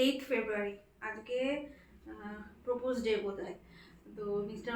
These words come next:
মল্লিক আমাকে প্রপোজ ডেতে, রোজ ডেতে তো কিছু দেয়নি, প্রপোজ ডেতে নাইটি আর জুতো কিনে দিল। এখানে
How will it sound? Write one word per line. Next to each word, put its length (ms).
মল্লিক 300
আমাকে 340
প্রপোজ 280
ডেতে, 260
রোজ 260
ডেতে 260
তো 120
কিছু 220
দেয়নি, 280
প্রপোজ 260
ডেতে 200
নাইটি 360
আর 120
জুতো 240
কিনে 240
দিল। 120
এখানে 220